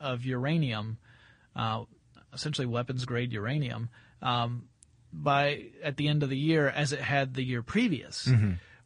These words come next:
Speaker 1: And so it didn't, it didn't ramp up production. Production had not increased year over year, but it hadn't set it back to the point where it was making less than it had before.
Speaker 2: Right.
Speaker 1: So that suggests that,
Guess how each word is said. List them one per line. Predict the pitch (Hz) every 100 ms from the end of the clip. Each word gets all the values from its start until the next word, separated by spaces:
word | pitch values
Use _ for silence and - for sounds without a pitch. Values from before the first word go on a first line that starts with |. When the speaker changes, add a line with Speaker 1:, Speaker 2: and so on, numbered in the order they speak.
| _ -
Speaker 1:
And | 165 151
so | - 170 156 147 139 135
it | - 170
didn't, | 160 180 170 143 - -
it | 165
didn't | 175 180 143
ramp | 143 156 127 -
up | 170 - -
production. | 156 117 104 - 123 170 _ _ -
Production | 151 147 143
had | 123 147
not | 143 127
increased | 120 117 - 214 - -
year | 151 131 120
over | 131 120
year, | 117 113 120
but | 131 147
it | 147
hadn't | 156 165 156 151 139
set | - 151
it | 127 127
back | 147 139 143 -
to |
the | 139
point | 120 139 131
where | 139
it | 127
was | 135 123
making | 131 123 120 120
less | 135 139 139 123
than | 147 127
it | 117
had | - 127 117
before. | 120 113 160 135 - - - - -
Speaker 2:
Right. | 113 95 90
Speaker 1:
So | - 170 156 151 147 -
that | 160 147 180 -
suggests | 180 143 135 127
that, | 143 123